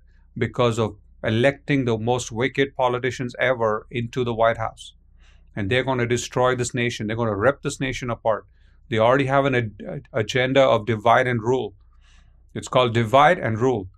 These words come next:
The whole racism card is just a card that politicians play to divide the nation, to divide into subgroups, and to rule over all the division that they create. That's all it is. It's a tactic to rule. It's a power play.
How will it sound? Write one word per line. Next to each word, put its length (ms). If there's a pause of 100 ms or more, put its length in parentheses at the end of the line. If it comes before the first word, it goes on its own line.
(200)
The 80
whole 180
racism 580
card 260
is 160
just 260
a 60
card 360
that 160
politicians 580
play 380 (280)
to 100
divide 540
the 100
nation, 560 (180)
to 80
divide 400
into 220
subgroups, 880 (340)
and 180
to 100
rule 300
over 360 (420)
all 220
the 100
division 460
that 140
they 100
create. 560 (800)
That's 180
all 300
it 100
is. 160
It's 160
a 60
tactic 640
to 140
rule. 460 (120)
It's 180
a 80
power 500
play. 460